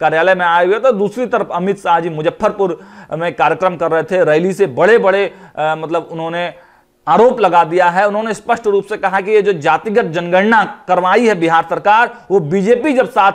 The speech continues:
में थी तभी करवाया गया है और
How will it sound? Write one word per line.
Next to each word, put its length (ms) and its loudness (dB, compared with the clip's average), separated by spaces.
में 140 -6
थी 280 -2
तभी 220 2
करवाया 420 2
गया 200 2
है 340 0
और 420 -2